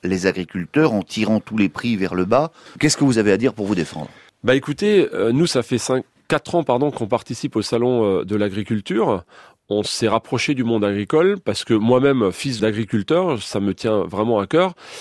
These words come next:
Speaker 2: et il faut sauver le monde agricole.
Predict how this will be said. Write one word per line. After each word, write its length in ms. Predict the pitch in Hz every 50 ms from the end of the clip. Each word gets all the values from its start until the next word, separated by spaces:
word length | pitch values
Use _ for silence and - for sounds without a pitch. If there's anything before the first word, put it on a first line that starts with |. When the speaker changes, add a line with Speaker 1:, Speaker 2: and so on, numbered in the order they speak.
| - - - - _ _ _ _ - -
Speaker 2:
et 80 | 120
il 80 | 123 117
faut 220 | - - 175 185
sauver 540 | - - - 151 139 123 151 165 190 214 - _ _ _ _ _ -
le 160 | - 113 120 123
monde 220 | 131 151 156 143
agricole. 480 | 131 113 123 113 - - 98 87 80